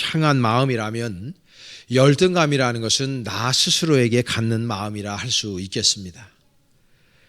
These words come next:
이 열등감을 인간의 행동의 중요한 설명 기제로 끌어들인 사람은 알프레드 아들러라고 하는 심리학자입니다.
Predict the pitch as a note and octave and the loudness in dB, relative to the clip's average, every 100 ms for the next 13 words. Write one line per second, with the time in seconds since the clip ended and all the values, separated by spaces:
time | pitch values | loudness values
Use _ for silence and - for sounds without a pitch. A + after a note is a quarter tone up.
0 | _ _ _ _ _ - E3 D3 D#3+ A#3+ | _ _ _ _ _ 4 8 10 10 8
1 | A#3 G3+ E3 D3 G3 C#3 F2+ - D#3 F#3 | 4 4 4 4 4 2 -2 -4 0 0
2 | G#3 G3 F#3 F3 F#3 - - A3+ A3+ A3 | 2 2 4 6 6 4 2 0 0 2
3 | G3 F3+ E3 D3 C#3+ D#3 D3+ - - E3+ | 4 6 6 6 6 6 4 2 6 6
4 | G#3 F#3+ E3 E3 D3+ - F3+ E3+ D#3+ D#3+ | 6 4 2 0 -2 0 -4 -2 -2 -2
5 | - D3 C#3 C3 B2+ D3+ D3+ - G#3 G3 | -2 0 4 6 10 10 8 6 6 6
6 | D#3 C3+ A#2 G#2+ A#2+ G2+ A2 F3+ _ _ | 2 -2 -4 -4 -6 -8 -8 -12 _ _
7 | _ - - _ A#2+ C3 - D3+ C#3 C#3+ | _ -20 -20 _ 4 4 6 4 4 2
8 | - B2 B2+ C#3 E3 C#3+ B2+ A2+ A2+ G#2+ | 2 0 2 4 4 4 2 0 0 0
9 | A2+ G#2+ B2+ E3+ F#3+ - - A#2+ A2 F#2+ | 0 0 2 2 -2 -10 -10 -6 -6 -4
10 | A#2 G#2 G2 G2 F#2+ | -2 -2 -2 -4 -4